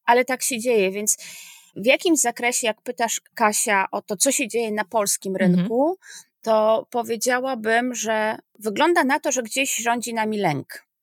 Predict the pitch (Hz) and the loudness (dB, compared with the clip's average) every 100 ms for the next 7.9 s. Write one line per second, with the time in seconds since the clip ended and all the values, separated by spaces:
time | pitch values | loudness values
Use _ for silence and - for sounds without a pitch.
0 | _ - 254 233 - 226 233 247 240 226 | _ 0 2 4 2 0 -2 0 0 0
1 | 233 - - 247 233 - 190 175 156 80 | 0 2 4 4 2 0 -2 0 0 0
2 | 196 185 190 - 196 - 185 180 175 151 | 0 0 -2 -4 -6 -4 -4 -4 -8 -8
3 | 196 196 190 - 226 226 - 233 208 220 | -10 -6 -4 0 2 2 2 0 0 0
4 | 214 220 226 214 180 160 - 190 202 220 | -2 -4 -4 4 4 2 -4 -4 -4 -4
5 | 247 262 247 240 247 220 220 220 226 226 | -4 -2 -2 -4 -4 -2 0 0 -2 -4
6 | 208 202 202 202 190 208 196 190 180 - | -4 -2 -2 -2 -4 -4 -2 0 0 -2
7 | 156 - _ 190 196 185 190 180 | -4 -12 _ -2 0 0 -4 -6